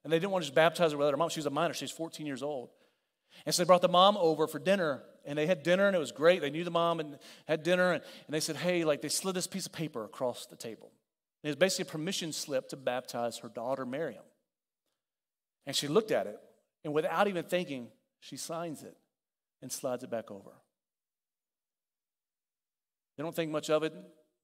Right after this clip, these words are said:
Easter's coming up in a couple weeks. She shows up to witness her daughter's baptism into Christianity. And as she was witnessing it, she went home after she signed that piece of paper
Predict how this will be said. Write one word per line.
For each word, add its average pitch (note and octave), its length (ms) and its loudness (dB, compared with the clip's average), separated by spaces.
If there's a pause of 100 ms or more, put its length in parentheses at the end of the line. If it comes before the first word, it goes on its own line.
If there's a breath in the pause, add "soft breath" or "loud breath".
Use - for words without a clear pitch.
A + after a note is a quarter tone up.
(440)
Easter's D3 240 -6
coming D#3 180 -2
up D3 80 0
in C#3+ 60 -12
a C3 40 -16
couple C#3+ 220 -8
weeks. - 520 -6 (640)
She - 180 -10
shows F3 380 -4
up D3 420 0
to C#3+ 120 -10
witness C#3 800 -10 (640)
her D3 120 -4
daughter's C#3 300 0
baptism C3 500 -4
into A2+ 140 -12
Christianity. G#2+ 680 -18 (1600 loud breath)
And D3+ 100 2
as D3 80 -2
she F3 120 -4
was D3 120 -4
witnessing D3+ 500 -6
it, - 140 -18 (260)
she - 220 -6
went D3+ 300 -4
home F#3 340 -2
after F3 300 0
she F3+ 140 -8
signed E3+ 360 -4
that E3+ 140 -12
piece D#3 240 -8
of D3+ 120 -16
paper G#2 380 -12